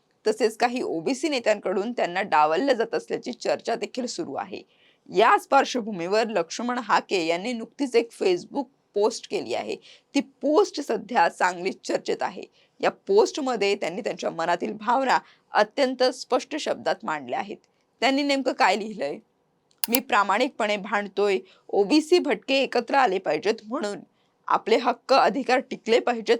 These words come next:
म्हणून. मी एक मेंढपाळ धनगराचं पोरगं आहे. मी बॅनर छापू शकत नाही, गाडीला पैसे देऊ शकत नाही, भले मोठे स्टेज लावू शकत नाही,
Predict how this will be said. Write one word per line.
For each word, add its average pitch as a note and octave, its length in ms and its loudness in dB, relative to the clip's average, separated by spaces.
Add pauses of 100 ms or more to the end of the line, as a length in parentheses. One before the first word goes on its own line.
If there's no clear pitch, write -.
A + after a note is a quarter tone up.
म्हणून. D#4 280 -2 (400)
मी A3+ 160 -2
एक D4+ 260 2
मेंढपाळ A3+ 500 2
धनगराचं G3+ 600 0
पोरगं F#3+ 420 2
आहे. G3 280 2 (220)
मी A#3 120 -4
बॅनर F#3+ 400 2 (100)
छापू C#4 240 0
शकत A3 360 -2
नाही, A3+ 280 -6 (420)
गाडीला G#3+ 420 6
पैसे C4 320 2
देऊ F3 200 2
शकत - 380 -4
नाही, C3 200 -12 (100)
भले F#3+ 240 -2
मोठे G#3 300 -6
स्टेज D#4+ 440 4
लावू A#3 240 4
शकत - 360 -8
नाही, D#3 200 -10